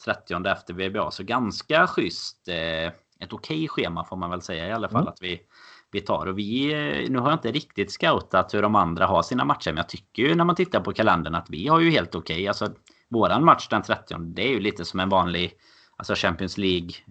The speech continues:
Speaker 1: onsdag sådär. Vi har ju inget jättetufft schema sett till, eh, att det bara är en, en dag vila eller någonting så som det har varit vissa år. Men
Speaker 2: Nej.
Speaker 1: fyra matcher på tio dagar är väl något av det galnaste som jag minns,
Speaker 2: <laughs>
Speaker 1: eh,
Speaker 2: Ja,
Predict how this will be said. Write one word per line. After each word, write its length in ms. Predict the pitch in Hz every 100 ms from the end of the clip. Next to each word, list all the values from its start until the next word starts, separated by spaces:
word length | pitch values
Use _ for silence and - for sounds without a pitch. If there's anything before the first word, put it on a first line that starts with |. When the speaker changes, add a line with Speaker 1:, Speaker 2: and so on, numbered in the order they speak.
| - -
Speaker 1:
onsdag 480 | 98 90 85 - 117
sådär. 200 | 139 90
Vi 80 | 90
har 60 |
ju 60 | 127
inget 320 | 143 87 -
jättetufft 1120 | 95 95 95 - - 90 90 - 156 170 - -
schema 640 | 185 156 92 87 85 87 - _ _ -
sett 380 | - 92 - _
till, 360 | - 87 87 82 _ 90
eh, 200 | 87 95
att 100 | -
det 60 |
bara 220 | 95 87
är 60 | 90
en, 160 | 92 95
en 240 | 101 87
dag 120 | 87
vila 320 | 87 87 82 95
eller 180 | 127
någonting 360 | 156 113 - 90
så 140 | -
som 140 | - 87
det 60 |
har 60 | 87
varit 400 | 85 - - - _
vissa 300 | 110 113 -
år. 180 | 82 78 - _ _
Men 120 | 107
Speaker 2:
Nej. 120 | 110
Speaker 1:
fyra 280 | 107 120 101
matcher 260 | 135 - 107
på 100 | 110
tio 360 | - 117 92
dagar 260 | 95 95 139
är 80 | 131
väl 240 | 101 104
något 240 | 107 98 -
av 100 | 95
det 200 | 92 92
galnaste 480 | 101 90 85 - 87
som 160 | 90
jag 140 | 90 110
minns, 380 | 123 - 147 101
Speaker 2:
<laughs> 0 |
Speaker 1:
eh, 200 | 90 92
Speaker 2:
Ja, 160 | 143